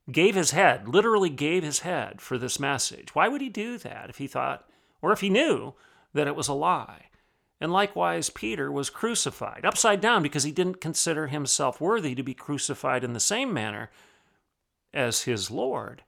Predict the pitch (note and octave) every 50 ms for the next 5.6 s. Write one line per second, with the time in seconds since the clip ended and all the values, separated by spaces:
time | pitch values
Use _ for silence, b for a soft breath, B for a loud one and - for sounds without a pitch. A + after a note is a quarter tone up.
0 | _ _ _ _ - C#3+ C#3 A2+ F#2+ G2 A2+ C#3+ G3 A3+ F#3+ B2 - - A#2 G2
1 | - - _ _ _ _ _ _ _ _ _ _ _ _ _ _ _ _ _ _
2 | _ _ _ _ _ - - B3 D#4 D4+ D#3 G#2+ - - - - _ _ _ _
3 | - C3+ B2+ C3 A#2+ A2 A2 G2+ - - - - - - - - - _ _ _
4 | _ _ _ _ _ _ - - A3+ G#3+ B3+ B3+ - D4 D#4 - A#3+ G#3+ A3+ G#3
5 | - A3+ A3 A3+ G#3+ - - - G#2+ - - -